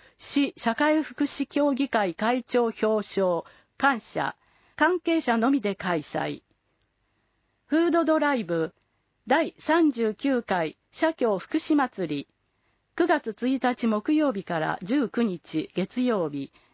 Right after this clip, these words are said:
十時から十四時三十分、市内各所。家庭で眠っている食品を持ち寄り、支援を必要とする人たちに届ける。オンラインスタンプラリー、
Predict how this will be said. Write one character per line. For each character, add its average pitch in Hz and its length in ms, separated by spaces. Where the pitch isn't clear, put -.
十 294 260
時 214 120
か 180 180
ら 160 240
十 269 240
四 202 160
時 165 100
三 226 320
十 196 160
分、 147 240
市 320 80
内 262 220
各 226 220
所。 151 220
家 240 140
庭 349 220
で 339 100
眠 320 280
っ - 20
て - 280
い 285 80
る 277 120
食 254 280
品 294 300
を 262 60
持 240 140
ち - 160
寄 208 120
り、 160 220
支 330 100
援 330 220
を 208 120
必 - 220
要 320 180
と 285 160
す - 120
る 247 120
人 330 200
た 247 140
ち - 120
に 190 140
届 185 360
け 165 60
る。 143 200
オ 269 120
ン 359 140
ラ 330 140
イ 254 140
ン 180 40
ス - 120
タ 311 140
ン 330 80
プ 302 140
ラ 269 160
リ 170 300
ー、 - 40